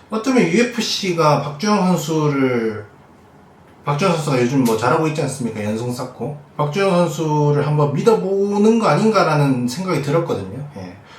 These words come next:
근데 뭐 대부분은 뭐 박준영 선수가 뭐 먹잇감이 된 거다. 이-,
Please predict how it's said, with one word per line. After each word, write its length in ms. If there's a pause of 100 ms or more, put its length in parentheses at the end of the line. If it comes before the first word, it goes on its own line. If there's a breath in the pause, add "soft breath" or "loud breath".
(160 loud breath)
근데 120
뭐 120
대부분은 720
뭐 320 (240 loud breath)
박준영 380
선수가 340
뭐 180
먹잇감이 500
된 180
거다. 320
이-, 140